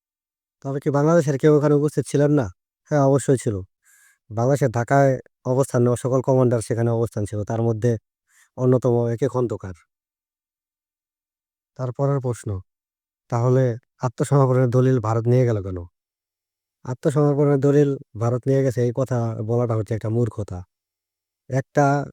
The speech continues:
আত্মসমর্পণের দলিল একটা থাকে না। তো তখন আত্মসমর্পণের দলিল করা হয়েছিল তিনটা। একটা ভারতের কাছে, একটা নিয়ে গেছে পাকিস্তান, আর একটা বাংলাদেশের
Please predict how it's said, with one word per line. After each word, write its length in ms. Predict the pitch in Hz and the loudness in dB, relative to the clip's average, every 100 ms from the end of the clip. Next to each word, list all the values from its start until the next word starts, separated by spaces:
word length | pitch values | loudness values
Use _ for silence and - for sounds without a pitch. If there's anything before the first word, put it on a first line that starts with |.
| _ | _
আত্মসমর্পণের 640 | 143 139 147 139 127 139 131 | -10 -2 0 2 2 4 4
দলিল 200 | 139 139 | 4 2
একটা 180 | 135 120 | 0 -4
থাকে 200 | 117 104 | -4 -4
না। 100 | 95 92 | -4 -6
তো 100 | 110 | -4
তখন 260 | 131 127 123 117 | 0 2 2 0
আত্মসমর্পণের 560 | 123 - 131 127 127 127 | -6 -4 0 0 0 0
দলিল 200 | 123 131 | 0 0
করা 160 | 139 123 | 0 -2
হয়েছিল 220 | 104 117 | -2 -4
তিনটা। 380 | 131 123 - 95 - _ _ _ _ _ - | 0 0 -2 -8 -10 _ _ _ _ _ -8
একটা 240 | 117 - 123 | -6 -2 0
ভারতের 340 | 117 117 135 | 0 0 0
কাছে, 240 | 135 117 139 156 | -2 -2 -4 -4
একটা 200 | 117 - 113 | -10 -4 0
নিয়ে 160 | 120 | 0
গেছে 160 | 123 117 | 0 -2
পাকিস্তান, 460 | 123 131 - 135 - - | -2 -2 -2 -2 -2 -4
আর 100 | 113 | -8
একটা 160 | 107 110 | -6 -4
বাংলাদেশের 440 | 113 120 - | -2 -2 -4